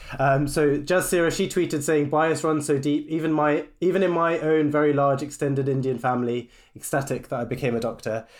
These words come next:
However, they assume I'm, I've become a G P. They can't quite comprehend that surgery is my love. I've been asked, how will I look after my husband and children?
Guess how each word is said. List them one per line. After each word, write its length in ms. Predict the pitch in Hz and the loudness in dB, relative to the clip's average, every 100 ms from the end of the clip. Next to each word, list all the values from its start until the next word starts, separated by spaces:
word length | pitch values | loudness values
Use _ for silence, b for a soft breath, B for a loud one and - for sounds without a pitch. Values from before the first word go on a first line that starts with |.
| B | B
However, 360 | - 156 151 143 | 0 2 2 2
they 120 | 147 | 0
assume 340 | 131 143 143 | 0 -2 0
I'm, 220 | 127 120 - - - | 0 -2 -6 -14 -6
I've 180 | 127 - | -4 -4
become 240 | 127 151 | -4 -2
a 40 | 147 | 0
G 200 | 156 156 | -2 -2
P. 340 | 160 180 233 B B - | -2 -2 -4 B B -6
They 80 | |
can't 240 | 147 196 214 | -2 0 0
quite 220 | 214 196 | -2 0
comprehend 600 | 190 175 165 175 156 117 | 0 0 0 2 0 -2
that 200 | - 123 | -6 -6
surgery 340 | - 135 135 | -2 -2 -2
is 80 | 127 | -2
my 140 | 127 120 | -2 0
love. 340 | 120 110 - B B - | 0 -2 -6 B B -2
I've 140 | 147 | 0
been 140 | 151 | 2
asked, 260 | 160 175 170 | 2 2 0
how 200 | - 175 | -2 2
will 100 | 196 | 4
I 60 | 202 | 4
look 180 | 196 190 | 2 0
after 260 | 190 185 | -2 -2
my 120 | 180 175 | -2 0
husband 400 | 185 185 160 156 | 0 0 -2 -2
and 160 | 151 | -4
children? 540 | - 180 175 135 104 | -2 0 0 -2 -4